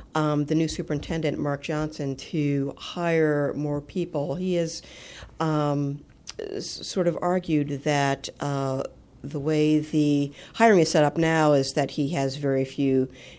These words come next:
people and little control over the big departments in, um, at State Department of Public Instruction, because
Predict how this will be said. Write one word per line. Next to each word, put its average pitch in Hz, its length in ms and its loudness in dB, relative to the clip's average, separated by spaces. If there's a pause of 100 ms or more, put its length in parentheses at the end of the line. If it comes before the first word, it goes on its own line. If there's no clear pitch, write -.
(100)
people 151 400 0
and 135 200 0
little 139 300 0
control 139 520 -2
over 135 220 -2
the 135 120 -2
big 135 200 -2
departments - 800 -6 (380)
in, 135 640 0
um, 127 480 -4 (120)
at 135 200 -4 (200)
State - 240 -4
Department 139 360 -6
of 123 80 -8
Public 127 320 -8
Instruction, 156 680 -2 (460)
because 143 720 0